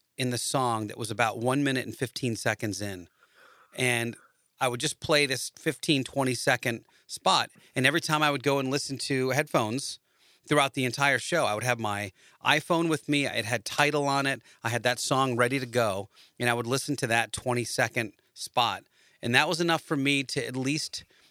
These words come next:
open the gates and decide if I wanted to hear more.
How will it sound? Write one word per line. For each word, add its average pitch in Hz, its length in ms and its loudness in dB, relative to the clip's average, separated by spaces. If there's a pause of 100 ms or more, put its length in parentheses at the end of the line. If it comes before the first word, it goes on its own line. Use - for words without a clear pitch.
(140)
open 156 280 2
the 127 80 0
gates 127 480 0
and 123 100 -4
decide 120 420 2
if 117 120 -4
I 113 80 2
wanted 113 280 -2
to 117 60 -2
hear 113 240 -2
more. 110 440 -2